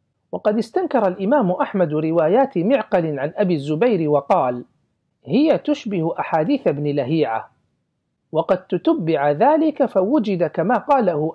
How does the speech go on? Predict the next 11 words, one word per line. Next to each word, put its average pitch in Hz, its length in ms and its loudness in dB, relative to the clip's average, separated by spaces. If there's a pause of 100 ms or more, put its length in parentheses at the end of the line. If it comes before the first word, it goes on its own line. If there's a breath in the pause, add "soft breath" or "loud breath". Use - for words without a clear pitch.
أحمد 302 320 -2
رحمه 170 500 0
الله. 120 300 -4 (1300)
وقد 226 260 0
اختلف 415 400 0
العلماء 190 580 2
في 165 160 -4
بيع 170 260 2
الكلب، 135 400 -2 (800)
فأكثرهم 285 720 0
حرموه، 156 600 -2